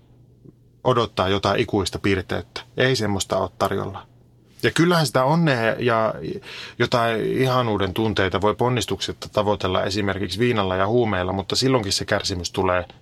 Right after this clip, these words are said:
tosin jälkeenpäin vasta sitten. Liikunnassa on se salaisuus, että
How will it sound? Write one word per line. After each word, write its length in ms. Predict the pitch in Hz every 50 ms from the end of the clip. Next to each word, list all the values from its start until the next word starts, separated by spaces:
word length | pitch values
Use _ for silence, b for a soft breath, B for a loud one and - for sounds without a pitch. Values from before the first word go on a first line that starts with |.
| B -
tosin 260 | - 107 104 117 123
jälkeenpäin 640 | 127 117 104 95 - - 90 87 87 95 95 92 -
vasta 240 | - - - - -
sitten. 360 | - - - _ _ - - - _ _ _ _ _ _ _ _ _ _ _ _ -
Liikunnassa 520 | 151 165 156 - 127 117 117 - - 113
on 120 | 120 123 -
se 120 | - 139
salaisuus, 580 | 127 139 135 127 120 107 104 - 98 98 92 -
että 320 | 101 - - 107 104 98